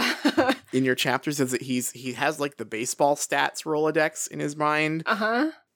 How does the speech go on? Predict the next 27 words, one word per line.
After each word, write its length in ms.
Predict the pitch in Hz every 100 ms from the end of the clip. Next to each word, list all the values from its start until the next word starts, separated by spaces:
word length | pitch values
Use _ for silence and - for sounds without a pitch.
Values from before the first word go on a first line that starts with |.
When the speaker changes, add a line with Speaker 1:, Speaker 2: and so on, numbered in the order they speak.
| - 180
Speaker 2:
And 160 | 143
he 100 | 135
also, 720 | 120 131 - 139 131 120 113 -
uh, 500 | 113 113 107 104 98 - _ _ _ _ _ _ _ -
just 340 | - 123 - - 110
really, 880 | 123 131 131 127 127 127 123 120 117
I 140 | 117 120
guess, 420 | 123 120 - -
knows 540 | 117 113 113 113 113 -
everything 720 | 117 131 131 147 127 127 123
that 120 | 117
could 180 | 123 -
possibly 800 | 113 117 - 120 113 113 117 117
hurt 360 | - 117 113
a 60 | 117
pretty 280 | - 120 117
girl 440 | 101 101 113 113
in 140 | 110 104
Washington, 800 | 98 127 139 143 196 165 170 - _ -
<laughs> 280 | - - -
um, 360 | 170 160 160 170 277 339 330 247
which 200 | 180 202
is 180 | 180 175
really 280 | 185 180 185
funny. 300 | 190 180 180 320 226
Like, 320 | 214 214 208 _ _ -
okay, 720 | 247 247 180 220 185 180 185